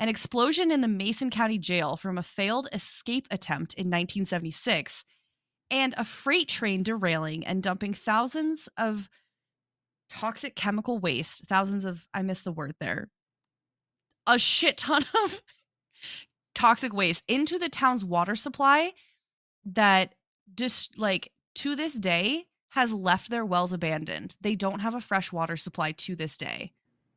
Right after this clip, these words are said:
And that's only the few of the things that have happened in this area.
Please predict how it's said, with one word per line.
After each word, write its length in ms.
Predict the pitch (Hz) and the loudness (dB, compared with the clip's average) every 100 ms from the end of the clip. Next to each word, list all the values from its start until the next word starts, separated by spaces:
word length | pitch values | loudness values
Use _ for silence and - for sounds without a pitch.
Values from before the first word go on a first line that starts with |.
| _ | _
And 240 | 220 285 294 | 2 4 6
that's 240 | 339 359 | 6 4
only 240 | 427 415 349 | 0 -2 0
the 180 | 247 - - - | -2 -4 -10 -2
few 320 | 226 254 220 | 2 4 4
of 120 | 165 | 2
the 120 | 180 | 0
things 300 | 175 170 170 | 2 0 0
that 100 | 170 | -2
have 100 | 170 | 0
happened 340 | 170 170 175 165 | 2 2 0 -2
in 100 | 156 | -2
this 180 | 151 | -4
area. 520 | - 147 80 80 104 | -2 -2 -2 -2 -4